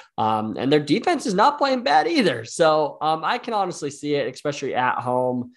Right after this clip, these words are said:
But I'm gonna just hope that the Jags are fired up enough after that big win against the Bills that they keep this somewhat close. That's what I'm gonna go with.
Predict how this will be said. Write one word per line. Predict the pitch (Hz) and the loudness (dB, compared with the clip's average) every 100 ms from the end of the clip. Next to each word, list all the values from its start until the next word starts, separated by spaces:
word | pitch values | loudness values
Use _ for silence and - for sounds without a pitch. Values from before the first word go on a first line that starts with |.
| _ _ _ _ - | _ _ _ _ 2
But | 127 120 - _ _ _ | 2 2 -2 _ _ _
I'm | - 202 202 | 2 2 4
gonna | 190 165 | 0 -2
just | 151 143 | -4 -2
hope | 147 139 | -2 -2
that | 139 120 | -4 -6
the | |
Jags | 113 123 120 120 117 120 | -6 -2 -2 -2 -4 -6
are | 113 110 104 _ _ _ _ _ _ _ - | -4 -6 -10 _ _ _ _ _ _ _ 4
fired | 175 175 156 | 6 8 6
up | 139 | 4
enough | 143 135 127 127 | 2 2 2 0
after | 123 127 | -2 -4
that | 117 104 117 - | -4 -6 -10 0
big | 160 156 127 | 2 2 2
win | 131 127 | 0 0
against | 120 117 - | -4 -6 -8
the | 107 | -8
Bills | 117 117 113 117 | -2 0 0 -2
that | 104 | -6
they | 110 104 | -6 -8
keep | - 139 120 | -6 -6 -4
this | 123 120 - | -6 -4 -2
somewhat | 117 104 98 95 - | -2 -2 -6 -8 -10
close. | 82 67 - - | -10 -8 -10 -6
That's | 131 - | -4 0
what | |
I'm | 127 | -2
gonna | 120 107 | -2 -6
go | - 156 151 | 0 6 6
with. | 147 143 - | 6 4 2